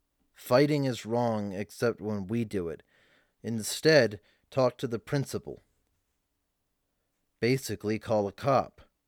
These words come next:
And in some cases, that's not even metaphorical, since the school won't touch a child.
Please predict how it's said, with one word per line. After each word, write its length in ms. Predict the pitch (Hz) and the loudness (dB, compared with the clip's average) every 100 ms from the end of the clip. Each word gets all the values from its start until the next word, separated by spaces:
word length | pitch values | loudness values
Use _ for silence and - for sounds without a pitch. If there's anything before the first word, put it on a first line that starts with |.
| _ _ _ _ _ _ - | _ _ _ _ _ _ -10
And 140 | 117 | -6
in 80 | 123 | -4
some 260 | 110 151 147 | -2 -2 -2
cases, 500 | 135 120 110 120 110 | -2 -2 -2 -8 0
that's 260 | 117 110 | 0 0
not 180 | 120 123 | -2 -2
even 300 | 123 107 107 | -2 -4 -2
metaphorical, 760 | 110 107 - 131 147 110 104 98 | 0 -2 -2 0 2 0 -4 -6
since 300 | 110 101 - | -6 -8 -8
the 100 | 104 | -10
school 560 | - - 143 120 110 _ - _ _ - | -8 -2 0 0 -2 _ -20 _ _ -8
won't 320 | 120 147 170 _ _ _ _ _ _ _ | 0 0 0 _ _ _ _ _ _ _
touch 420 | - 165 - - - | 0 2 2 -4 -10
a 80 | 107 | -10
child. 580 | - 110 98 90 101 | -6 -2 0 -2 -6